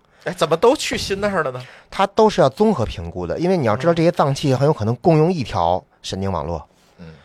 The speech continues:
Speaker 2: 对吧？
Speaker 1: 对。
Speaker 2: 所以它都会产生什么呀？联动。所以您要知道，就是您不管是胆心还是胃心还是肾心，尤其像老年和中年以上，就四十岁以上的这些朋友们，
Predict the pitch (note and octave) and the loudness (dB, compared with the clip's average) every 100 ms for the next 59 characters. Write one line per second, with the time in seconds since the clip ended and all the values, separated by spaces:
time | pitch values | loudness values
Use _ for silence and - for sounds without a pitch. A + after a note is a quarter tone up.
0 | _ _ _ _ _ - A2 F2 - _ | _ _ _ _ _ -4 -2 -2 -6 _
1 | B2+ G#2 - D3+ - F#3 F#3 F#3+ D#3 - | -10 -10 -4 -2 0 0 0 2 2 0
2 | D#2+ D#2+ G#2 F#2+ E2+ F2 F2+ E2 A2 D3 | -6 -6 -6 -6 -6 -6 -6 -2 0 0
3 | - _ - - - _ - E3+ F3 D3+ | -4 _ -10 -10 -10 _ -4 0 2 2
4 | E3+ E3+ B2+ A2 C3+ C3+ E3+ A#2 F2 - | 0 -2 -2 -4 -4 -2 -2 -2 -2 -6
5 | B2+ D#2+ D2+ C3+ D3 A#2+ B2+ D3+ G#2 - | -8 -8 -8 -6 -4 -2 -2 -2 -4 -6
6 | A#2 G#2 A2+ - G2+ D#2+ G2+ G2 - - | -8 -6 -6 -6 -10 -10 -10 -10 -12 -20
7 | - - - - B2 C#3 D#3 D3+ C#3 G#2+ | -20 -20 -20 -12 -6 -4 -4 -2 0 0
8 | F2 C#2+ F2+ A2+ C3+ - G3+ D#3+ D#3+ G2 | -2 -4 -4 -2 -2 0 0 2 0 -2
9 | D#3 C3 C#3 - F#3+ E3+ D#3 G#2 G#3 F#3 | -4 -2 -2 -2 -2 0 -2 0 0 0
10 | G#2+ F#2+ F#2+ - E2 F2 D#2+ | -2 -6 -8 -8 -6 -6 -6